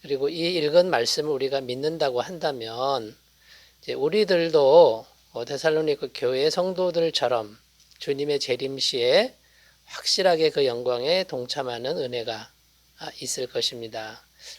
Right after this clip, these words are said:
우리가 힘차게 이것을 믿었으면 좋겠습니다. 자, 그러면 우리는 오늘, 에, 어떻게 살아야 할까요? 어떻게 주님의 재림을 준비해야 할까요? 첫 번째는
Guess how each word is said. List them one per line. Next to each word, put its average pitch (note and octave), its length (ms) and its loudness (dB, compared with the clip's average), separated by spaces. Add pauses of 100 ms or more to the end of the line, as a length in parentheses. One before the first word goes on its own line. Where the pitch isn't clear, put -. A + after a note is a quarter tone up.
우리가 C#3 220 -2
힘차게 F#3+ 460 2
이것을 B2+ 280 0
믿었으면 B2 800 -4
좋겠습니다. B2+ 960 -6 (580)
자, C#3 160 -2
그러면 F#3+ 680 4
우리는 E3+ 360 0
오늘, D3+ 560 2 (600)
에, B2+ 260 -6
어떻게 D3+ 760 0 (380)
살아야 F#3+ 420 4
할까요? B2 600 -4
어떻게 C3+ 640 0
주님의 C#3+ 440 -4
재림을 C3+ 580 -4 (440)
준비해야 C#3 720 -2
할까요? B2 760 -4
첫 E3 140 -2
번째는 D#3+ 600 0